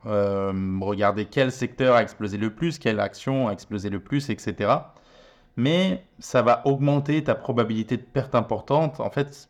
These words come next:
ça sert à rien. Pourquoi ? Parce que ça va te créer du stress. Forcément, psychologiquement, encore une fois, quand tu vas investir sur un plus haut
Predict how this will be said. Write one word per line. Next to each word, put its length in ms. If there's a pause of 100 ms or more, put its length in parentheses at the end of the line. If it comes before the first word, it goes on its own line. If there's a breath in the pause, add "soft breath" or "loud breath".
(160)
ça 240
sert 260
à 100
rien. 280
Pourquoi ? 320
Parce 160
que 60
ça 100
va 80
te 120
créer 180
du 120
stress. 560 (500 soft breath)
Forcément, 1000 (540)
psychologiquement, 880
encore 260
une 100
fois, 520 (680 soft breath)
quand 140
tu 120
vas 120
investir 460
sur 180
un 80
plus 300
haut 360